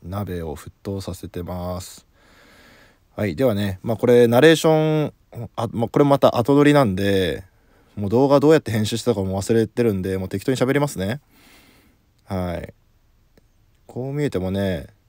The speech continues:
料理するんですよ。料理と言えたものなのかどうかわかんないですけど。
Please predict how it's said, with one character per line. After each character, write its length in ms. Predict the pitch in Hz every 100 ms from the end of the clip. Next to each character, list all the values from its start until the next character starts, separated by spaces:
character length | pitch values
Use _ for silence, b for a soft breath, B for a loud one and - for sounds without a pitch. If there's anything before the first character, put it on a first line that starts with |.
| _
料 180 | - 120
理 100 | 101
す 120 | - 117
る 100 | 139
ん 80 |
で 120 | 113 90
す 120 | -
よ。 240 | 64 - - _ _ _ _
料 200 | - 117
理 100 | 104
と 100 | 95
言 200 | 95 101
え 40 | 101
た 140 | 101
も 140 | 107
の 100 | 107
な 80 | 95
の 80 | 85
か 100 | 85
ど 120 | 95
う 40 | 87
か 60 |
わ 80 | 87
か 140 | 101
ん 80 | 104
な 80 | 92
い 20 |
で 60 | 71
す 80 | -
け 80 |
ど。 180 | - -